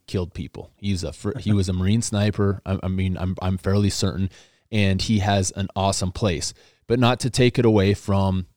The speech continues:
Predator Masters. You guys need to check them out. I, I am now, uh, an admin there, which an admin is basically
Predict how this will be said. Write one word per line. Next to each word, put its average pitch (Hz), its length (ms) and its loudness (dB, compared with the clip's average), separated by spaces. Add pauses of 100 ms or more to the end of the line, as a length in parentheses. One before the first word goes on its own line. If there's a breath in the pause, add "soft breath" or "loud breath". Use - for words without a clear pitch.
(340)
Predator 110 360 2
Masters. - 560 -8 (200)
You 104 160 0
guys 117 240 4
need 120 200 2
to 92 60 -10
check 120 280 2
them 110 180 2
out. 104 280 2
I, 98 240 -2 (100)
I 104 160 -2
am 101 320 -2
now, 104 400 0 (560 soft breath)
uh, 101 300 -4
an 95 160 -6 (100)
admin 110 520 0
there, 95 260 -2 (800)
which 113 300 2
an 107 140 -2
admin 113 500 2
is 95 220 0
basically 98 720 0